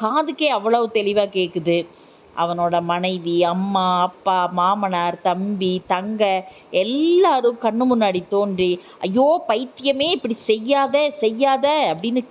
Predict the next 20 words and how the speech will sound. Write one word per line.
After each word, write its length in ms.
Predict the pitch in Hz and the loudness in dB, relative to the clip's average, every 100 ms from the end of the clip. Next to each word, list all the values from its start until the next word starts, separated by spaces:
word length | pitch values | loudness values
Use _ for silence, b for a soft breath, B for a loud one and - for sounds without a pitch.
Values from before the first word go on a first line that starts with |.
| - | -4
கெஞ்சுற 380 | 302 311 285 | -4 -4 -4
மாதிரி 340 | 247 220 226 233 | -2 -2 0 0
அவனுக்கு 420 | 202 196 180 190 | 0 -6 -6 -2
தோணுது. 360 | 180 170 160 160 B B | 0 2 0 -2 B B
"ச்சை, 200 | - 370 - | -4 -4 -2
இந்த 200 | 170 165 | -2 0
பிரம்மையிலிருந்து 680 | 156 202 247 269 220 220 240 | 0 0 0 0 0 2 0
விடுபடணும்" 520 | 196 202 220 214 202 160 | 0 0 2 0 0 -2
அப்படின்னு 240 | 170 202 214 | -2 -4 -2
சொல்லிட்டு 560 | 190 180 185 226 220 B - | -2 -2 0 -2 -4 B -10
தலையை 360 | - 226 262 254 | -6 -2 0 0
அசைச்சுக்கிட்டு 800 | 214 180 220 226 269 185 180 185 | 0 -2 -2 -2 -2 -4 -4 -4
கண்ணை 380 | - 226 262 254 185 151 B - - | -2 -2 0 0 0 -2 B -20 -2
திறந்து 640 | 285 247 277 277 262 165 - | 0 2 2 2 2 2 -2
ரயில் 420 | 180 202 262 311 | -2 0 0 0
வரவ 500 | 233 208 190 170 165 | 0 2 2 0 -2
திக்க 340 | 240 226 - 247 | -8 -6 -2 0
நோக்கி 480 | 190 190 226 190 160 | 0 -2 -2 -2 -2
பார்த்துட்டு 280 | 175 180 175 | -2 -4 -4
இருக்கா. 500 | 160 - 151 156 | -4 -2 -2 -2